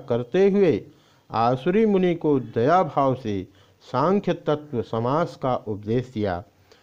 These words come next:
तथा ऋषि प्रसूतम कपिलम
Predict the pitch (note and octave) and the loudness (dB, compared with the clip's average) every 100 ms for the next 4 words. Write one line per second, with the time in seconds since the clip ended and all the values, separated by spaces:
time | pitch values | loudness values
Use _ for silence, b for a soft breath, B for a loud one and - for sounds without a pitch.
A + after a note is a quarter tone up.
0 | b b _ C#3 C3+ C#3 D3 D#3 - B | b b _ -4 0 0 0 -4 -14 B
1 | B C3+ D#3 A3 A3 G3+ F3+ F3+ F3+ G3 | B -2 0 0 2 0 0 -2 0 -2
2 | G3 F#3+ C3+ C3+ F3 G#3 C3 | -2 -2 -4 0 2 2 0